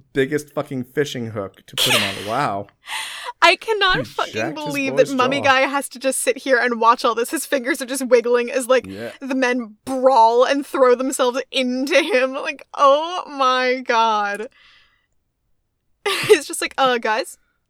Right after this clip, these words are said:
Speaker 2: Uh, hey, hey, guys? Um, guys? No?
Speaker 1: Right.
Speaker 2: Oh, oh,
Speaker 1: <laughs>
Speaker 2: okay. Never mind. I'm, I'm fine."
Speaker 1: Right. I'm gonna lay back down now.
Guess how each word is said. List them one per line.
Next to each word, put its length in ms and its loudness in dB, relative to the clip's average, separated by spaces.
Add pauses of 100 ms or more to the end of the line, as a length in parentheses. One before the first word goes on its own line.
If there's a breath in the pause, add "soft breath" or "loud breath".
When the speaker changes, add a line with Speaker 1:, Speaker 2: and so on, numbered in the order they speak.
Speaker 2:
Uh, 640 -6
hey, 160 -6 (100)
hey, 140 -6
guys? 460 -4 (400)
Um, 260 -6
guys? 520 0 (960 loud breath)
No? 180 0
Speaker 1:
Right. 160 -10
Speaker 2:
Oh, 100 0 (300)
oh, 320 0
Speaker 1:
<laughs> 100 -12
Speaker 2:
okay. 440 0 (180)
Never 200 -6
mind. 460 0 (100)
I'm, 260 -4
I'm 160 -6
fine." 440 2
Speaker 1:
Right. 200 -6 (320 soft breath)
I'm 100 -4
gonna 100 -2
lay 120 0
back 240 -4
down 180 -10
now. 180 -10